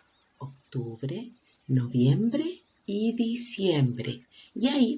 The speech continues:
hay un nuevo cambio a la siguiente estación del año.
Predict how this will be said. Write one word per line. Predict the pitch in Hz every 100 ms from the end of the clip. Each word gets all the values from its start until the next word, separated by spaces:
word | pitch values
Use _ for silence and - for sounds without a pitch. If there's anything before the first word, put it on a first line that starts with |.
| -
hay | 165 147
un | 131 127
nuevo | 139 175 240
cambio | 226 160 147 175 185
a | 185
la | 165
siguiente | 156 196 131 123 139
estación | 170 - - 131 120
del | 147 208
año. | 339 220 -